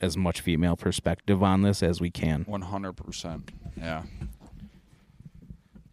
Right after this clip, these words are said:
Speaker 1: That would be, this would be the number one episode I'd want to get people's perspective on,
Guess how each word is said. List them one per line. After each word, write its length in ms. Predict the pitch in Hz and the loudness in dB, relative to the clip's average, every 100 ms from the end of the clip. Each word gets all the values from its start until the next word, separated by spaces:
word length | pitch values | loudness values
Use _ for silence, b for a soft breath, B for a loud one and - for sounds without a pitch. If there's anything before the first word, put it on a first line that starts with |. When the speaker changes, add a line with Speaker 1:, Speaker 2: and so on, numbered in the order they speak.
| _ | _
Speaker 1:
That 120 | 107 | 2
would 100 | 104 | 4
be, 240 | 92 95 92 | 4 4 4
this 180 | 113 | 2
would 120 | 104 98 | 2 2
be 100 | 107 | 2
the 100 | 95 | 4
number 260 | 95 92 | 2 2
one 160 | 90 82 | 0 0
episode 340 | 87 - 92 82 | -4 -2 0 0
I'd 140 | 87 | -2
want 160 | 78 76 | -2 -4
to 40 | |
get 180 | 85 - | -4 -2
people's 300 | 87 - 87 | -2 -2 -2
perspective 580 | - - - - 78 - | -2 -4 -8 -8 -8 -4
on, 200 | 64 | -4